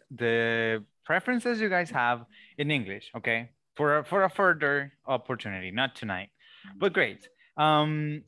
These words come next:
siempre me gusta preguntarle ese tipo de cosas cuando empezamos, porque de esa forma, ¿verdad? Vamos como entrando en sazón con lo que sería, eh, lo que vamos a trabajar, ¿sí?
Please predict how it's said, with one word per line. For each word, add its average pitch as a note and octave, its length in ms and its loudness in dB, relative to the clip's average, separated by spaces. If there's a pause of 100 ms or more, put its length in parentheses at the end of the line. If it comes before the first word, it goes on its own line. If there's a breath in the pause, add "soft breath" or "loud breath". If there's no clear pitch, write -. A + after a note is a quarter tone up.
(360)
siempre F3+ 240 -2
me A3+ 100 0
gusta G3+ 220 -2
preguntarle F3 480 -2
ese E3 120 -12
tipo D#3 220 -6
de E3 120 0
cosas C#3+ 300 -6
cuando C#3+ 200 -4
empezamos, C3 540 -4
porque C#3 260 -6
de B2+ 100 0
esa C#3 160 -8
forma, C#3+ 340 -2
¿verdad? C#3 360 -2
Vamos B2 420 -4
como A#2+ 220 -6
entrando A#2 400 -4
en A#2 100 -6
sazón A2+ 460 -8
con A2 260 -6
lo A2+ 120 -8
que A2 380 -4
sería, A2 600 -4 (360 soft breath)
eh, A2 460 0
lo A#2 140 -2
que B2 80 -2
vamos G#2+ 240 -4
a G#2+ 60 -14
trabajar, A#2 580 -2 (320)
¿sí? A#2 300 -6